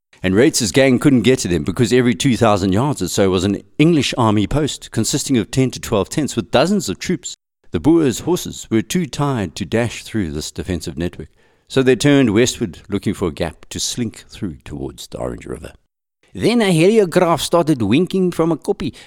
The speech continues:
and before long there was activity, soldiers running for their horses and others galloping from the plain. They had stirred the hornet's nest into action.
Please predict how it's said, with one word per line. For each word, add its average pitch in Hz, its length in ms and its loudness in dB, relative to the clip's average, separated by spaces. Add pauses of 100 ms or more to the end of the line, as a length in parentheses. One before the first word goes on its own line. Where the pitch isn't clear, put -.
and 123 100 0
before 170 280 4
long 156 280 4
there 147 100 2
was 131 140 -2
activity, 165 460 -2
soldiers 160 520 -2
running 104 320 0
for 170 120 0
their 160 140 2
horses 147 360 -4
and 113 140 0
others 139 240 0
galloping 139 440 -2
from 156 220 -2
the 151 100 -4
plain. 147 440 -2 (480)
They 113 140 4
had 135 140 4
stirred 165 340 4
the 147 100 4
hornet's 175 400 2
nest 117 260 0
into 107 260 -4
action. 95 380 -6